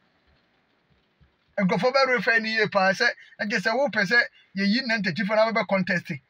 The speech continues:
Ɛnti na ɔyɛɛ saa no, wate ase nti, ɔnha ne ho mma, ɔnha ne ho mma.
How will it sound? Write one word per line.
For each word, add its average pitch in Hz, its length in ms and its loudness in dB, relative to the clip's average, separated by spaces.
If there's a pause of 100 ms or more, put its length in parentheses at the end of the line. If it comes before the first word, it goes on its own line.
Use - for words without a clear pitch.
(140)
Ɛnti 202 220 -2
na 202 140 2
ɔyɛɛ 214 240 0
saa 165 240 0
no, 156 100 -10 (220)
wate 202 220 2
ase 175 180 -2
nti, 185 280 -4 (480)
ɔnha 202 320 4
ne 208 80 2
ho 226 160 -2 (160)
mma, 175 220 0 (420)
ɔnha 190 300 0
ne 185 80 2
ho 208 120 0
mma. 165 140 0